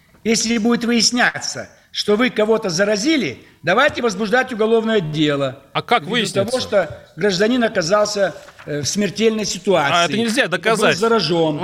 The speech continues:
Speaker 2: Владимирович, никак нельзя доказать. Он мог в троллейбусе, в метро подцепить. Как вы докажете юридически, что заразил конкретный человек?
Speaker 1: Пожалуйста, в семье. Были бабушка, дедушка, мама ходит на работу,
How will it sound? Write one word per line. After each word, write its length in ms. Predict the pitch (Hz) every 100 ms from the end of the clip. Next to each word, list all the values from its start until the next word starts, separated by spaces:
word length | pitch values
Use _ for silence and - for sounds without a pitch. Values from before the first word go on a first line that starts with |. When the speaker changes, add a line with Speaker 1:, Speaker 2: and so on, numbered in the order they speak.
| 220 240
Speaker 2:
Владимирович, 260 | 131 127
никак 220 | 208 262
нельзя 240 | 240 262 226
доказать. 540 | 170 208 214 170 131
Он 100 | 190
мог 140 | 233 -
в 40 |
троллейбусе, 640 | 233 220 202 170 160 170
в 80 | 160
метро 320 | 233 214 214
подцепить. 560 | - - - 156 151 127
Как 200 | 226 214
вы 60 | 180
докажете 580 | 185 233 214 - 160 - - -
юридически, 960 | 180 180 156 190 277 285 170 - 117 92
что 460 | - 165 156 160
заразил 360 | 151 170 165 226
конкретный 380 | 175 180 190 160
человек? 400 | 165 127 98 - - - _ _ - - 226
Speaker 1:
Пожалуйста, 560 | 233 240 262 262 247
в 60 | 180
семье. 520 | 247 214 185 175 160 - - _ _ _ _ _ _ _ _ _ -
Были 220 | 247 226
бабушка, 520 | 196 226 190 - 185
дедушка, 500 | 165 285 302 - 220
мама 640 | 196 233 233 226 175 - -
ходит 300 | 202 214 208
на 100 | 202
работу, 600 | 196 185 277 277 240